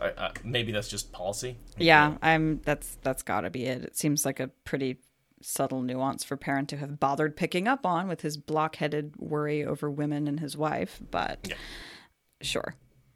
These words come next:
Speaker 2: Also, it doesn't seem like
Speaker 1: No.
Speaker 2: you have to stay on the other side of a gateway to keep it open, but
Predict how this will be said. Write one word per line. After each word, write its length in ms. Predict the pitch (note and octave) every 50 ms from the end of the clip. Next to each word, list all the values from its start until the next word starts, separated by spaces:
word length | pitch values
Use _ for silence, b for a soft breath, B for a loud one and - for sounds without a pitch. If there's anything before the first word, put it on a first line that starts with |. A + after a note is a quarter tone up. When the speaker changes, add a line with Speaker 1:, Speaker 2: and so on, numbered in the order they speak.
| _ _ _ - -
Speaker 2:
Also, 240 | G#3+ A#3 - C#4
it 160 | A3+ G3 G3+ -
doesn't 280 | A3 G#3+ A#3 A#3+ -
seem 200 | - - E3+ F3
like 140 | E3 D#3+ A2+
Speaker 1:
No. 60 | - D3+
Speaker 2:
you 80 | C#3+
have 300 | D3 - C3+ A2+ A#2+ - -
to 100 | - C#3
stay 180 | - - D3
on 80 | D3 C#3+
the 100 | C#3+ C#3
other 140 | C3+ C#3+ C3+
side 180 | - C#3+ C#3
of 100 | C#3 C#3+
a 40 | C#3
gateway 320 | - C3 C3+ G#2+ - C#3+
to 80 | C#3 C3+
keep 240 | - - C#3 - -
it 100 | - - -
open, 540 | - - - D#3+ D#3+ D#3+ D#3+ D#3+ D#3+ D#3+ - _ _ _ _ _ _
but 240 | - C3+ C3+ -